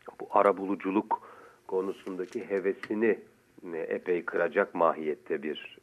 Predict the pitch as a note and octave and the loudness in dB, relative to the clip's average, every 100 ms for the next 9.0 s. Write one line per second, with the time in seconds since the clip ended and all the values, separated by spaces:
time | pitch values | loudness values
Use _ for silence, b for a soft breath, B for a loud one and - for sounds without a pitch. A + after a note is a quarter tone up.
0 | - D2+ C2 B1+ - b b b b b | -12 -10 -8 -12 -16 b b b b b
1 | b - - - - C2+ C2+ C2+ - - | b -18 -18 -16 -16 -14 -14 -16 -18 -16
2 | - - - - D#2 D2 D2 D#2 C#2+ D2+ | -16 -14 -16 -14 -14 -16 -16 -16 -10 -4
3 | D#2 D#2+ A2+ E3+ B B B _ - D#2 | 2 4 4 2 B B B _ -12 -10
4 | D2 D2 D#2+ D#2 F2 - - - F2 F2+ | -10 -12 -12 -8 -10 -10 -12 -6 2 4
5 | G2 F2+ F#2+ F#2 - - D#2+ D#2 D2 C#2+ | 4 6 6 6 2 -10 -6 -4 -6 -10
6 | - F2+ E2 - E2 D2+ D2 F#2+ C3 - | -8 -8 -6 0 2 4 4 2 0 -6
7 | - - B2 E2 D2+ E2 - E2+ D2+ D2+ | -14 8 10 10 4 0 0 -2 -2 0
8 | E2+ G#2+ F#2+ F#2+ F#2+ F2 - E2 D#2 G2 | 0 2 2 2 0 -2 2 2 4 2